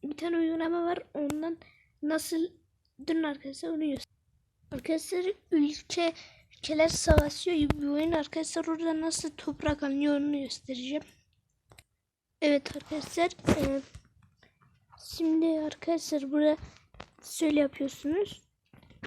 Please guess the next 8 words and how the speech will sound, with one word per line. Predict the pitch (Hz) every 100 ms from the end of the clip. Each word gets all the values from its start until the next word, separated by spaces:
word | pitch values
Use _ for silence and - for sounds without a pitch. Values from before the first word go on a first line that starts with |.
| - - - - _ _ -
Burada | 294 302 339 339
bir | 330 339
düğme | 320 330 339
var. | 330 370 - - _ -
Arkadaşlar | - - 208 - 330
şöyle | 311 - 302 285 294
göstereyim | - - - - 294 294
şurada. | 285 - 277 294